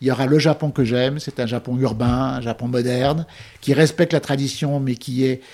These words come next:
euh, connecté. Et donc, c'est un très beau lieu. On en travaille avec deux architectes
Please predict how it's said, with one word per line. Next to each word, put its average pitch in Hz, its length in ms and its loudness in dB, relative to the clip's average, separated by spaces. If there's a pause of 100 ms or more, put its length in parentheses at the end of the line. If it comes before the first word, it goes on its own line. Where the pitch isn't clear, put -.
(240)
euh, 110 120 -6
connecté. 123 640 -4
Et 135 60 0
donc, 120 180 -4
c'est 123 160 -6
un 117 80 0
très 175 220 4
beau 156 140 8
lieu. 139 340 4
On 143 100 0
en 123 60 -4
travaille 131 320 -2
avec 107 180 -4
deux 156 160 2
architectes - 560 -4